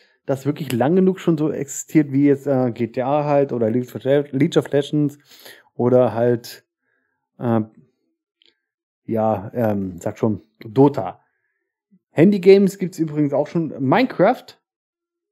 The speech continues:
Wirft das wirklich noch Geld ab? Wobei doch im Server, ne? Wenn, wenn du Server kaufst, da werf-, gibt's noch ein bisschen Geld, aber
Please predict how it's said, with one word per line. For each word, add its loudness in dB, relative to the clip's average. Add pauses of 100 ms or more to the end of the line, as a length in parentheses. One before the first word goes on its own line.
(640)
Wirft -6
das -2
wirklich 0
noch -4
Geld 0
ab? -6 (800)
Wobei 6
doch -2
im -10
Server, 0
ne? -4
Wenn, -4
wenn -2
du -2
Server 0
kaufst, -8
da -2
werf-, -6 (200)
gibt's -14
noch -4
ein -2
bisschen -6
Geld, -6
aber -8